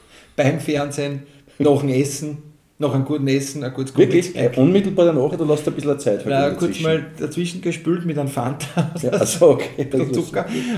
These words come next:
Speaker 1: Und dann, äh, äh, ein gutes Achterl und eine Erdbeerschnur zum Eintunken.
Speaker 2: Erdbeerschnur ist super, ja.
Speaker 1: Kannst durchzahlen. Nein, aber Gummi-,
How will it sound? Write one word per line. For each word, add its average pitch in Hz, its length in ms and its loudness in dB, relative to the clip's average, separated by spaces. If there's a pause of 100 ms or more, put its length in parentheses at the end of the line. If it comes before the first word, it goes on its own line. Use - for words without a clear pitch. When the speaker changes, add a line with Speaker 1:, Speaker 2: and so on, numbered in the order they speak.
Speaker 1:
Und 160 280 -6
dann, 151 280 2
äh, - 20 -8 (880)
äh, 92 540 -10
ein 131 80 -4
gutes 135 200 -2
Achterl 135 480 0
und 135 180 2
eine 131 160 -2
Erdbeerschnur 131 560 0 (360)
zum 151 140 -8
Eintunken. 135 560 -6 (160)
Speaker 2:
Erdbeerschnur 107 540 0
ist 98 120 -8
super, 87 320 -2
ja. 90 240 -2
Speaker 1:
Kannst 147 220 -4 (140)
durchzahlen. 151 420 -4 (240)
Nein, 139 520 2
aber 143 380 2 (260)
Gummi-, 165 340 -2